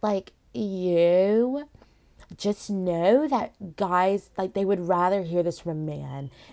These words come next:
And it's culturally, it's different to have a woman minister to you, okay?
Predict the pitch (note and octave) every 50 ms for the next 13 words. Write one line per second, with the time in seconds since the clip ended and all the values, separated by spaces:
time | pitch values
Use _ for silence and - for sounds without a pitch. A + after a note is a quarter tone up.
0 | _ - F#3 F#3 F#3 F3+ F3+ - - - - G3+ G3 F#3+ F#3+ - - G3 G3 F#3+
1 | F#3 F#3 F3+ F3+ F3+ F3+ F3+ - _ _ _ - - - - - - - - B3+
2 | - - - - C#4+ C4 - - - G3 - F#3 - - _ - - - - G#3
3 | G#3 G3+ G3+ G3 F#3+ F#3 F#3 G3+ F3+ F#3+ F3+ F3 E3 F3+ G3+ G#3+ G#3 G#3 F#3 E3+
4 | D#3+ D#3 D3 D3 C#3 - - D3+ C#3+ - - - D#3 D#3+ D#3 D3+ D3 D3 D3 -
5 | - - F#3+ - - - F#3+ E3+ D#3+ F#3 A3 C4+ E4